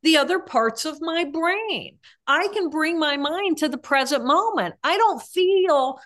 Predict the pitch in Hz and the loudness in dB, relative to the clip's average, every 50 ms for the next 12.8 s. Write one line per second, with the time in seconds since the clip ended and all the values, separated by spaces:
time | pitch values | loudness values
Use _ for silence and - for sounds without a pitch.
0 | _ _ - - - - - 330 339 359 381 370 349 247 190 226 - - - - | _ _ -10 -10 -8 -6 -6 -4 -2 0 0 2 2 2 2 2 0 -2 -6 -4
1 | - 311 330 339 330 339 339 330 330 - - 269 262 254 247 247 156 202 240 294 | -2 0 0 2 2 0 0 -2 -2 -2 0 0 0 0 -2 -4 -6 -6 -4 -2
2 | 330 370 403 359 269 247 240 233 240 254 254 254 294 277 - - - - - - | -2 0 0 0 0 -2 -2 -2 -2 -4 -2 -2 -2 -4 -4 -6 -12 -14 -8 -2
3 | 294 285 285 285 294 359 302 196 240 254 320 359 403 403 392 311 240 233 233 247 | 0 2 2 2 0 -4 -6 -6 -4 -2 0 0 2 2 2 2 0 0 0 -2
4 | - 240 247 240 240 247 254 240 240 233 226 240 269 320 370 381 359 302 269 254 | -2 -2 -2 -2 0 0 0 0 0 0 0 0 0 0 0 0 -2 -2 -2 -4
5 | 214 190 - 294 302 320 320 302 285 285 - 247 233 233 208 226 220 226 269 339 | -6 -8 -8 -6 -4 -4 -2 -2 -4 -4 -2 -2 0 0 0 -2 -4 -4 -4 -2
6 | 403 392 320 269 262 - - - - _ - 254 311 339 - 339 294 277 262 320 | -2 -2 -2 -2 -4 -6 -14 -20 -20 _ -2 0 0 0 0 -2 -2 -2 -2 -4
7 | 359 381 403 370 359 294 285 277 262 262 262 254 269 294 285 - - 285 262 247 | -2 -2 0 2 2 2 2 2 2 2 2 2 0 -2 -4 -2 2 2 2 2
8 | 262 254 240 254 247 240 247 240 240 240 285 349 415 339 202 - - - - _ | 2 -2 -4 -2 0 0 2 2 2 2 2 2 2 0 -2 -4 -8 -14 -20 _
9 | _ _ _ _ _ _ 214 220 226 247 240 - - - - _ 302 349 370 320 | _ _ _ _ _ _ 0 2 2 2 0 -6 -12 -18 -4 _ 2 2 2 2
10 | 370 403 415 392 381 320 285 254 294 285 240 269 285 294 302 294 - 339 320 285 | -2 -4 -2 -2 -2 -2 -2 2 0 2 2 2 2 2 0 0 -2 -2 -2 0
11 | 294 285 269 277 277 269 262 240 226 233 226 - - - 311 311 302 302 277 254 | -2 -2 -2 -2 0 0 0 0 0 0 0 -4 -4 0 0 0 0 0 -2 0
12 | 254 254 240 220 262 285 277 269 247 233 240 285 311 302 294 254 | 0 0 0 2 2 2 2 2 0 0 0 -2 -2 -2 -4 -6